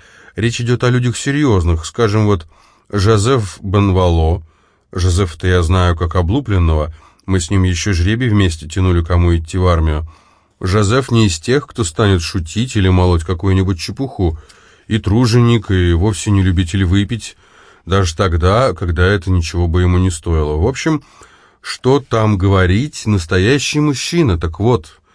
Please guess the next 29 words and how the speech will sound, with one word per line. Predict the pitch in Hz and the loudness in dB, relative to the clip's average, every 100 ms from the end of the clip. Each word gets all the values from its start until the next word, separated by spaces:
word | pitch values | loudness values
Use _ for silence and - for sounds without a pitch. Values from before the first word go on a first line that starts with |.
| _ _ _ | _ _ _
он, | 101 139 110 - | 0 0 -2 -4
Жозеф, | 82 92 80 117 - - | 0 0 2 0 -2 -10
видел | - 85 139 147 127 | -6 -4 -2 -2 0
Вуивру, | 110 92 80 69 67 - _ _ - | 2 2 0 -2 -12 -18 _ _ -8
видел | 80 113 139 117 | -2 0 2 2
ее | 98 95 131 | 2 2 2
на | 113 | 2
пруду | 82 95 92 113 | 0 -2 0 -2
Шене, | 87 98 92 110 151 - _ _ _ - | -2 0 0 0 -2 -8 _ _ _ -6
идущей | 98 90 147 - - 110 98 | -4 0 0 -2 -4 -2 -2
в | - | -4
трех | 98 131 123 | 0 0 0
шагах | - 98 107 131 101 | -4 0 2 0 0
за | 101 | -2
своей | - 104 107 | 0 0 0
гадюкой. | 120 120 85 80 64 - _ _ _ _ _ _ | -2 0 -4 -6 -14 -16 _ _ _ _ _ _
Пришла | 131 139 117 98 | -4 -2 0 2
на | 101 | 2
берег, | 113 180 139 | 2 0 0
разделась, | 104 101 90 139 175 95 - - | 0 0 0 0 2 0 -4 -14
это | - - | -12 -2
он | 95 85 | -2 0
тоже | 92 80 | -2 -2
видел, | 82 80 67 65 _ _ _ _ | -2 -4 -8 -14 _ _ _ _
а | - 92 | -2 0
рубин | 107 131 226 185 | 0 0 0 -2
свой, | - 104 76 - | -2 -2 -2 -4
рубин, | - 117 127 101 80 - | -4 -2 2 0 0 -6
положила | - 90 92 120 180 127 | -4 0 0 0 2 0